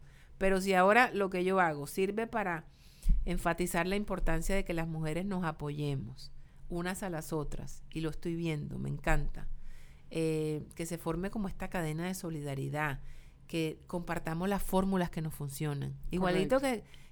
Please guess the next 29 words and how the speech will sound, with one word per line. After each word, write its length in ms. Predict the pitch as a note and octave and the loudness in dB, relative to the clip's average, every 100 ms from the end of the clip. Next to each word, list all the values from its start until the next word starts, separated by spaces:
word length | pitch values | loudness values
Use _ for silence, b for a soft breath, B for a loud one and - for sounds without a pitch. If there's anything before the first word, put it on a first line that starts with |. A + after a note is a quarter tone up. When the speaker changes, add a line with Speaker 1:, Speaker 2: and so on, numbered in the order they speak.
| - | -6
Speaker 1:
que 120 | F3+ | -2
corremos 440 | F#3 F3 F3+ A3+ | 0 2 0 0
a 40 | A#3+ | -2
contarle 380 | G3 F#3 F3+ | 0 0 2
a 60 | G#3 | 2
la 80 | G#3+ | 2
amiga, 280 | G3 G3 F#3+ | 2 2 4
"Mira, 380 | A#3 C#4 G#3+ - | 8 8 6 2
en 140 | F#3+ | -8
tal 220 | F3 G#3 A3 | 0 0 4
parte 240 | B3 B3+ | 2 4
Speaker 2:
El 60 | C4 | 6
Speaker 1:
los 80 | |
zapatos 400 | A#3+ G3+ G#3+ A3 | 10 12 12 12
están 240 | B3 A#3 A#3 | 12 10 10
en 60 | - | 10
Speaker 2:
consejito. 80 | |
Speaker 1:
sale". 240 | - B3+ A3+ | 12 12 12
Speaker 2:
Exacto, 480 | D#3+ G3+ F3 F#3 - - | 12 6 4 2 -2 4
<laughs> 200 | C4 A#3 | 6 6
exacto. 360 | - F3 D#3 - | 8 6 6 6
Speaker 1:
Así 300 | F3+ - G#3+ | 4 4 0
tenemos 360 | A#3+ A#3 C4 | 2 2 0
que 100 | B3 | 0
decir, 280 | A3+ A3 A#3 | 0 0 0
"Me 80 | G#3+ | 0
ha 60 | G3+ | -2
funcio-, 400 | A3 A3 E3 E3+ | -6 -8 -8 -8
no, 220 | F#3+ F3 | -6 -6